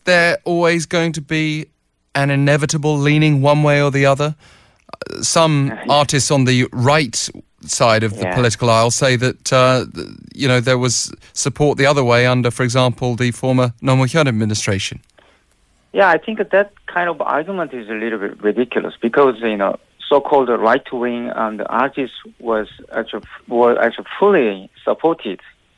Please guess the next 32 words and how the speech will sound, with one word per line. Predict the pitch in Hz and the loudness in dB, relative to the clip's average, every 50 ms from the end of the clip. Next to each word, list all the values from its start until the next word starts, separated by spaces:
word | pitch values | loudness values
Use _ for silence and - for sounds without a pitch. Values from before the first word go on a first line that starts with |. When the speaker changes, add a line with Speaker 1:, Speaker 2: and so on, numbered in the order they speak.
| - | -12
Speaker 2:
you | - | -8
know, | - 104 113 123 135 135 _ - | -6 -4 -4 -4 -4 -8 _ -4
the, | 113 113 110 107 | -2 0 0 0
when, | 104 101 101 117 117 120 120 120 120 | -2 0 0 0 2 2 0 -2 -4
um, | - 110 110 107 107 104 104 | -4 -4 -4 -4 -6 -6 -4
such | - 117 117 - - | -4 -4 -4 -4 -4
a | 110 107 | -2 -2
authoritative, | 107 107 - - 123 123 - - 120 113 110 101 - _ _ - | -2 -2 -2 -2 -2 -2 -2 -2 0 0 0 -2 -4 _ _ -6
authoritative | - 113 - - 139 127 - - 113 - - 110 110 104 104 | -6 -4 0 0 -2 -2 -2 -6 -10 -8 -6 -6 -4 -4 -2
and | 110 101 98 101 101 95 | -2 -2 -2 -2 -2 0
then | 104 104 101 101 98 - _ - - - - - - - - - _ - | 0 0 0 -2 -4 -8 _ -20 -20 -20 -20 -20 -20 -20 -20 -20 _ -4
dictatorship | - - - - 143 147 147 127 117 - - - 110 101 _ - - | -4 -4 0 2 2 4 4 2 0 -2 -6 -10 -12 -12 _ -10 -8
actually, | 110 104 - - - 104 101 101 101 | -8 -8 -8 -8 -10 -8 -6 -6 -6
you | 101 | -4
know, | 98 98 95 | -2 -2 -4
the | 92 - 101 98 101 - 71 - | -4 -4 -6 -6 -6 -6 -8 -8
established. | - - 120 113 98 127 123 110 - - - - - - _ _ - - | -4 -2 -2 0 2 2 0 0 0 -4 -10 -12 -18 -20 _ _ -10 -4
So | - 135 127 123 | 0 0 0 2
that | 110 120 117 - - | 0 -2 -2 -2 0
they | 131 139 147 | 2 2 4
were, | 147 139 123 127 135 139 139 139 - - | 2 2 2 2 2 2 2 0 -2 -2
um, | - 117 117 117 117 113 | -2 -4 -4 -4 -6 -8
the | 110 110 107 - | -8 -8 -8 -8
supported | - 123 120 - 156 170 165 - 135 117 107 - | -8 -8 -6 -4 -4 -4 -4 -6 -8 -10 -8 -4
by | - 98 95 95 90 | -4 -2 -2 -2 -4
or | - - 107 104 104 101 98 _ | -6 -6 -4 -2 -2 -2 -4 _
funded | - 170 180 185 180 190 - 117 101 | -4 -4 -4 -4 -4 -4 -4 -4 -2
by | - 107 104 101 101 98 - - | -2 -2 0 -2 -2 -6 -8 -14
th-, | - - _ _ _ _ _ _ _ - | -18 -20 _ _ _ _ _ _ _ -4
such | - 117 110 - | -4 -4 -2 -2
authoritative | 110 - 104 - 170 170 147 - - - 113 98 95 - | -4 -6 -4 0 0 0 0 0 -4 -6 -6 -6 -6 -2
government. | - 107 117 131 160 143 120 98 87 - | 0 0 0 0 -2 -6 -8 -8 -10 -12